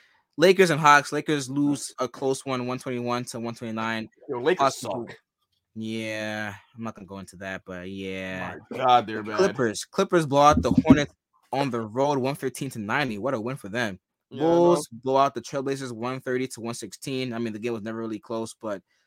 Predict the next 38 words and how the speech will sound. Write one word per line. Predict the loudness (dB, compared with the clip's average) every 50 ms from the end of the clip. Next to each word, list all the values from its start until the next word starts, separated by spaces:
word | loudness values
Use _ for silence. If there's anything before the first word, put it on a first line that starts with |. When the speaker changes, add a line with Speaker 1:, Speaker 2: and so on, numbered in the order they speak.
| _ _ _ _
Speaker 1:
you | -12 -8
know, | -8 -6 -4 -2 -2
at | 2 4
some | 4 4 4
point | 4 2 0
it | 0
was | -2 -4 -6
close, | -8 -8 -8 -8 -8 _
but | -8 -6 -6 -6
when | -6 -6 -6
it | -4
got | -6 -6
to | -6 -8
the | -12 -8
third | -8 -8 -8
quarter, | -6 -8 -8 -6
it | -6
was | -8 -10 -10
not | -12 -12 -12
really | -12 -16 -16
close. | _ -16 -16 -16 -16 -18 _ _ _ _ _ _ _ _ _ 0
Uh, | 2 2 2 2 0
Cavs | 2 4 6 8 8 6 6 2 -2
lose | 0 0 0 0
on | -2 -4 -4
the | -4 -4
road | -2 -2 -2 -2 0 -2 -2 -4 -6 _ _ _ _ _
to | -10 -6
the | -4 -4
Pistons. | -4 0 4 6 6 6 6 2 -4 -6 -6 -6
Detroit | -4 -2 0 2 2 2 2 0 -2 -4 -4 -2 -2 -2 -4 -4 0
basketball, | 4 6 6 8 6 6 4 2 -2 -2 0 -2 -4 -4 -2 -2 -2 -2 -2
one | -4 -4 -4
oh | -4 -4
five | -2 0 0 0 0
to | -2 -6
one | -10 -10 -8
fifteen. | -8 -10 -10 -8 -8 -6 -4 -4 -4 -6 -8